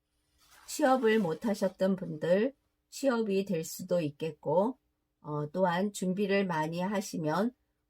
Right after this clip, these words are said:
어, 좋은 결과가 오겠습니다. 이 해에는 귀인의 도움도 있어 하시는 사업이나 장사에서도 막힘이 없이 순조롭겠습니다.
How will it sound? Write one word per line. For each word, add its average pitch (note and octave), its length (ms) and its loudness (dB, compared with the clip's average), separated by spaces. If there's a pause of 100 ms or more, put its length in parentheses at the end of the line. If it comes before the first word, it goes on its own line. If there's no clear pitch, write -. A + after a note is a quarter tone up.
(260)
어, D3 440 -6
좋은 G#3 400 2
결과가 D#3+ 720 0
오겠습니다. D3 1000 -4 (560)
이 G#3+ 300 0
해에는 G3+ 640 2
귀인의 F#3 520 0
도움도 F#3 500 2
있어 D#3+ 580 -2 (300)
하시는 G3+ 640 -2
사업이나 G3 640 -2
장사에서도 E3 1080 -2 (300)
막힘이 G3+ 640 -2
없이 D#3+ 440 -2
순조롭겠습니다. E3 1500 -2